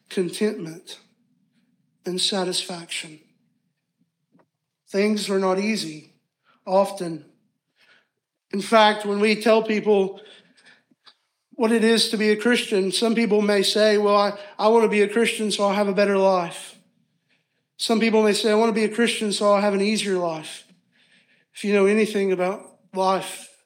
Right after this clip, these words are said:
that's not the case, is it? Life doesn't get even any easier because you're a Christian. Life doesn't necessarily get better according to worldly standards because you're a Christian.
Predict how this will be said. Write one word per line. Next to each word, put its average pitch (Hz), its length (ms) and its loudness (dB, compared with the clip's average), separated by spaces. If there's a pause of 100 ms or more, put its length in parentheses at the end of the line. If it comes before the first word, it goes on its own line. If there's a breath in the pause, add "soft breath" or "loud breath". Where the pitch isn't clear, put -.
(440)
that's 190 240 -8
not 202 200 -4
the 196 80 -12
case, 175 360 -6
is 160 180 -10
it? - 200 -18 (920)
Life 208 280 0
doesn't 202 240 -2
get 180 140 -2
even 175 400 -4 (180)
any 196 160 -2
easier 185 460 -4
because 175 260 -8
you're 170 140 -6
a 156 40 -14
Christian. 180 460 -10 (880)
Life 214 240 4
doesn't 196 240 0
necessarily 190 500 0
get 190 280 -8
better 190 280 0
according 190 380 -4
to 185 80 -4
worldly 196 380 -2
standards 196 500 -6
because 185 260 -8
you're 190 140 -2
a 185 80 -6
Christian. 220 540 -8